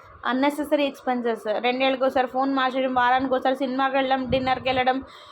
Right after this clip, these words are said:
లేకపోతే బయటికి వెళ్ళడం, మూవీకి వెళ్ళడం, అక్కడికి ఇక్కడికి వెకేషన్స్కి వెళ్ళడం, అవన్నీ దాచి సిక్స్ మంత్స్లో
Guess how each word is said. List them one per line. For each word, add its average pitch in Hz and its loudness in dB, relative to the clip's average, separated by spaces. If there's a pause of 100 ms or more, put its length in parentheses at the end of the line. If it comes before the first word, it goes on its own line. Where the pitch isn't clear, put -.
(160)
లేకపోతే 254 2
బయటికి 247 0
వెళ్ళడం, 262 2
మూవీకి 277 -2
వెళ్ళడం, 269 2 (340)
అక్కడికి 277 -4
ఇక్కడికి 269 -2
వెకేషన్స్కి 277 0
వెళ్ళడం, 240 2 (440)
అవన్నీ 240 0
దాచి 208 -2 (600)
సిక్స్ 277 -8
మంత్స్లో 226 -2